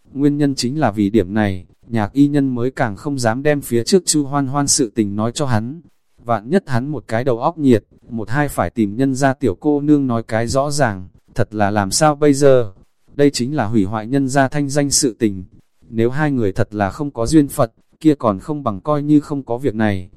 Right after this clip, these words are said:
như vậy đối ai đều hảo. Hai người lại nói vài câu, nhạc tư năm liền ở nhà ngồi không yên. Thật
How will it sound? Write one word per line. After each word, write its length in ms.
như 180
vậy 200
đối 160
ai 220
đều 180
hảo. 360
Hai 200
người 360
lại 200
nói 220
vài 180
câu, 340
nhạc 280
tư 140
năm 240
liền 200
ở 140
nhà 180
ngồi 240
không 220
yên. 280
Thật 140